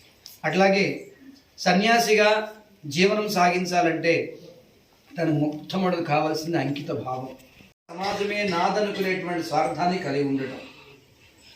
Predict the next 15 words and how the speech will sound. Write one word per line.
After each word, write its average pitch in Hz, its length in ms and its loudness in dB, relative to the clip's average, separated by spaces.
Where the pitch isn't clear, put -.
వ్యక్తిగత 214 460 2
స్వార్థాలని, 180 720 4
వ్యక్తిగత 190 380 0
ప్రయోజనాలను 165 680 2
పక్కన 147 340 -4
పెట్టి 143 240 -4
సమాజ 214 340 4
కళ్యాణం 220 480 4
కోసమే 214 340 4
ఈ - 20 2
దేహం 185 260 2
దేవుడిచ్చిన 196 600 2
వరం 160 240 2
అనేటువంటి 156 480 -2
భావనతో 165 560 0